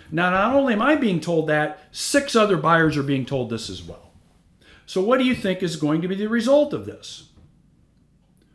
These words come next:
That's correct. The price is going to go up. So what do I do? I decide, "I'll increase my property, my price a little bit."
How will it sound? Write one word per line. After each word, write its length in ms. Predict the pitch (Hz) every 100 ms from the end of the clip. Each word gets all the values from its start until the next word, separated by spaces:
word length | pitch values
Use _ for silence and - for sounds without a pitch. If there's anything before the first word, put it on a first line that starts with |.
| _ _
That's 200 | 113 127
correct. 540 | - 233 139 151 - - _ _ _ _ _ _ _ _ _ _ _ _
The 120 | 135 120
price 560 | 170 170 170 - -
is 140 | 147 127
going 440 | 123 123 127 123
to 120 | -
go 600 | 123 117 113 113 107 - _ -
up. 340 | 104 - - - _ _ _ _ _ _ _ _ _ _ _ _ _ _ _ _ _ _
So 160 | - 151
what 140 | 180
do 100 | 190
I 140 | 185
do? 280 | 180 202 226 170
I 100 | 175
decide, 580 | 180 - 160 160 160
"I'll 240 | 196 196 185
increase 460 | 165 151 151 -
my 100 | 139
property, 600 | 127 135 120 120 113 110 117
my 140 | 135
price 320 | 135 113 110
a 40 | 98
little 280 | 104 95
bit." 200 | 78 80